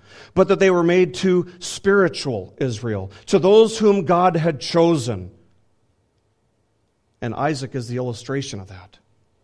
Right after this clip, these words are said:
And many of the chosen, of course, would be from physical Israel, but many would also be from the Gentiles.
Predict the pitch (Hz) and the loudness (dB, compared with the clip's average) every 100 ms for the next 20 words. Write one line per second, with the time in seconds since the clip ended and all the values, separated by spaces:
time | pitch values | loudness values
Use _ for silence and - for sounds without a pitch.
0 | _ _ _ - 156 139 160 202 214 170 | _ _ _ -2 0 0 2 4 4 2
1 | 170 - - - 143 143 143 143 143 175 | 0 -8 -14 -6 -4 -4 -2 -2 0 0
2 | 160 - 165 160 - - 151 220 175 196 | -2 0 -2 -2 -8 -4 4 4 4 -2
3 | 196 190 180 190 175 180 165 151 131 139 | 0 -2 0 0 0 -2 0 0 0 0
4 | 143 160 - - - 175 196 226 196 175 | 0 0 -6 -6 -2 2 2 4 2 2
5 | 226 220 202 156 170 175 156 156 165 170 | 2 0 -2 0 -2 -2 -4 -2 -2 -4
6 | 165 - _ _ _ - 156 196 208 143 | -8 -18 _ _ _ -12 -4 -2 -2 -6
7 | 107 90 - - | -10 -10 -16 -20